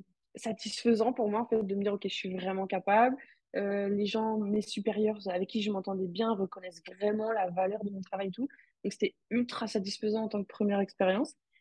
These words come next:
Et puis, en parallèle, cette idée de Canada m'a pas quittée.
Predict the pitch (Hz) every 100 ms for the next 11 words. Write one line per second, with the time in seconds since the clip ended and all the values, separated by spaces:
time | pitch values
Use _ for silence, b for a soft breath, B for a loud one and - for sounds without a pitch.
0 | _ - 202 - - 254 403 - 190 294
1 | 294 208 175 285 302 - - 202 - 190
2 | 302 247 190 190 277 180 254 247 - 220
3 | 180 - -